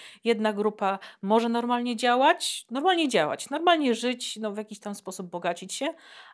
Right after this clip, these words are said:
a kolejna, a na przykład następna grupa niestety nie może. Niestety musi żyć w zamknięciu, e, w izolacji pewnej, nie może pracować. Na przykład dzieci z dnia na dzień dowiadują się, że, no, nie, nie będą chodzić do szkoły,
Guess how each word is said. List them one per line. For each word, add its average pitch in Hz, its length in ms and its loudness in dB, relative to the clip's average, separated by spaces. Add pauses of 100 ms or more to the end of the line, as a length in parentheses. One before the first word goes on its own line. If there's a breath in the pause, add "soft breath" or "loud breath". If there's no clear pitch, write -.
(140)
a 277 220 6
kolejna, 233 520 0
a 185 100 -6
na 208 100 -6
przykład - 260 -8
następna 196 380 -8
grupa 190 260 -10
niestety 185 400 -12
nie 175 140 -10
może. 143 300 -10
Niestety 175 340 -14
musi 185 220 -8
żyć 160 260 -12
w 165 60 -16
zamknięciu, 185 720 -6 (380 loud breath)
e, 156 160 -4
w - 140 -14
izolacji 180 560 0
pewnej, 170 600 -4 (280 loud breath)
nie 190 100 -2
może 190 260 0
pracować. 180 640 -4
Na 175 100 -10
przykład 175 360 -10
dzieci 190 260 -10
z 185 40 -14
dnia 196 140 -6
na 185 100 -6
dzień 190 160 -8
dowiadują 185 500 -8
się, 190 180 -12
że, 190 160 -10
no, 185 160 -10
nie, 208 120 -6
nie 202 260 -4
będą 196 220 0
chodzić 190 300 -6
do 190 120 -6
szkoły, 185 520 -2